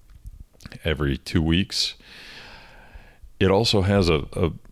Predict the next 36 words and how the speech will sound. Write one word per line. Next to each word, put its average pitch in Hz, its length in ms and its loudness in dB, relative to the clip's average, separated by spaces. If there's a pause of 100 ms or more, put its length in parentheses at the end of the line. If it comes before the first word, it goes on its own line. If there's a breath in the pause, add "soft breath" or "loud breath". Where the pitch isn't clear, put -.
(560)
lot 95 360 2
of - 180 -10
benefits 90 840 0
and 73 680 -2 (140)
other 78 320 2 (120)
bells 82 260 2
and 78 120 0
whistles 80 380 0
on 76 140 0
the 73 60 -2
site. 78 400 0 (280)
We 90 220 2
use 82 340 2
some, 90 560 2 (180)
not 85 320 0
all. 80 440 0 (420 loud breath)
They 82 160 0
actually 107 380 0
have 76 500 0
an 90 160 0
insurance 87 540 0
platform. - 840 -6
From 87 240 -2
what 82 140 2
I 76 120 2
understand, - 680 -2
you 85 100 0
can - 160 -4
actually 80 480 -4
go 80 380 2 (320 loud breath)
secure - 500 0
your 82 200 4
insurance, 82 640 2
manage 80 440 2
it - 160 -2
through 80 540 0